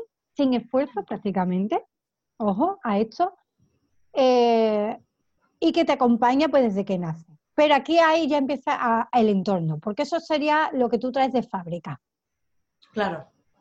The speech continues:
Speaker 1: Pero como bien sabemos, ya hoy en día eso está, mm, comprobadísimo por todas las diversas,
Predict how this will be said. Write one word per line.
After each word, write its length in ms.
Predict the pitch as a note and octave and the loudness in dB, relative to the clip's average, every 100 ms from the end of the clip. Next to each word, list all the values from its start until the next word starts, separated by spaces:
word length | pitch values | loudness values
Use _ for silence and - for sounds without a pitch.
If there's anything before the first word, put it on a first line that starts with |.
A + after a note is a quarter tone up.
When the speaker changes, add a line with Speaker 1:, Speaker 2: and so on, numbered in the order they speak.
| _ | _
Speaker 1:
Pero 180 | D4 C#4+ | 2 4
como 220 | C4 B3 | 4 4
bien 200 | B3 D#4 | 4 4
sabemos, 760 | E4 D#4+ D#4 E4 D4+ G#4+ - _ _ _ _ _ _ - | 2 2 2 4 2 0 -8 _ _ _ _ _ _ -8
ya 240 | F3+ G3 | 0 2
hoy 120 | G3+ G#3 | 4 2
en 140 | G3+ | 2
día 200 | A#3 G#3+ | 2 2
eso 160 | F#3+ G3+ | 0 -4
está, 400 | F3+ - G3+ A3+ _ _ _ _ _ | -8 -6 -6 -6 _ _ _ _ _
mm, 180 | C4 A#3+ | 0 2
comprobadísimo 1200 | A3+ A#3+ A3+ A3+ A3+ G3+ F#3+ B3+ B3+ G#3 G3+ C4 _ | 2 4 4 4 2 2 2 0 0 -2 -2 -6 _
por 160 | G#3 G3 | -14 -10
todas 320 | G3+ G3 F#3+ | -8 -6 -6
las 720 | F#3+ F#3+ F#3+ F#3+ F#3+ F#3+ E3+ | -8 -8 -8 -8 -8 -10 -12
diversas, 920 | A#3 G3+ F#3 G3+ G#3+ A3 A3 G#3 G3+ | -10 -8 -6 -4 -4 -2 -2 0 -2